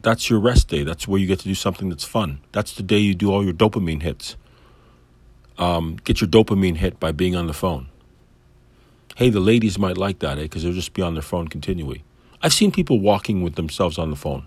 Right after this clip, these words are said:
Like, they're in their phone. They live their phone. Their phone is their God. Hey, that's your God. Do the Sabbath rest before your phone. I'm being a little facetious. I don't personally care.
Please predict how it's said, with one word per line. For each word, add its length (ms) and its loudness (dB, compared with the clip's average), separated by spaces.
Like, 180 -6
they're 180 8
in 180 4
their 100 6
phone. 260 2
They 140 4
live 220 4
their 120 2
phone. 320 0
Their 100 0
phone 300 0
is 140 -6
their 80 -4
God. 420 -6
Hey, 220 -4
that's 240 -4
your 80 0
God. 360 -2
Do 120 6
the 80 4
Sabbath 480 0
rest 240 0
before 260 -2
your 140 -2
phone. 260 -6
I'm 140 -2
being 180 6
a 40 2
little 200 2
facetious. 640 -12
I 60 0
don't 160 0
personally 440 -2
care. 300 -6